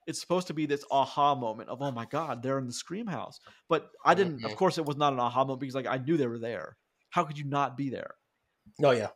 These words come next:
Speaker 1: So, I mean, that's, I did appreciate the going, going back to the old Mocker house. I, I don't see that as spoilery. I just see that as, you know,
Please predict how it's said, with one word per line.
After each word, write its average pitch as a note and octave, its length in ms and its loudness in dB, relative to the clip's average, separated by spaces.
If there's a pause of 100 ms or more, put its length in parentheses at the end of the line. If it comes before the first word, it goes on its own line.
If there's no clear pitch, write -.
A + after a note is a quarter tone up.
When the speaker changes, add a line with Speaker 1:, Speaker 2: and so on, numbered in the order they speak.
(260)
Speaker 1:
So, - 180 -4
I B2+ 40 0
mean, C3+ 140 -6
that's, C3 320 -8 (260)
I D#3+ 80 8
did D#3+ 240 6
appreciate G3 500 2
the D#3+ 80 -4
going, D3+ 240 0
going C#3+ 200 -2
back C#3+ 220 2
to D3+ 60 -4
the C#3 80 0
old B2 180 0
Mocker C3+ 300 -4
house. C3 460 -4 (440)
I, F#3 160 0
I - 20 2
don't D#3 180 -2
see D#3 120 -6
that B2 140 2
as A2 160 -4
spoilery. A2+ 440 -6
I A#2+ 40 -6
just A#2 200 -10
see B2 80 -10
that A2 120 -6
as, G2 180 -12
you G2 80 -16
know, F2+ 280 -12